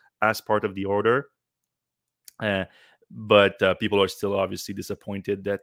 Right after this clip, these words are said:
uh, it, it, it's not gonna be, really, they could do the full order, probably, on electric vehicles. Uh, as part of the announcement yesterday, there was a mention that, uh,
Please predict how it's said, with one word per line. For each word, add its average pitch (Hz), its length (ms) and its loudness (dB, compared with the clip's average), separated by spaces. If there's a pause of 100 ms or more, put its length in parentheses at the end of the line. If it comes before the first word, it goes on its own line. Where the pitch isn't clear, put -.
(120)
uh, 107 120 -6 (420)
it, 107 60 -6
it, 101 280 -10
it's - 240 -10
not 104 160 -4
gonna 98 160 -2
be, 95 300 -6 (260)
really, 139 220 -2
they 104 100 -6
could - 160 -14
do 107 100 -2
the 92 80 -2
full 95 220 -4
order, 95 320 -2
probably, 101 460 -4
on 104 100 -4
electric 101 300 -6
vehicles. 113 400 -4 (500)
Uh, 104 140 0 (360)
as 165 280 6
part 156 240 4
of 135 100 2
the 120 120 0
announcement 123 520 0
yesterday, 127 460 -2 (260)
there 110 220 2
was 147 300 4
a 175 60 0
mention 147 420 -4
that, 113 280 -2
uh, 107 200 4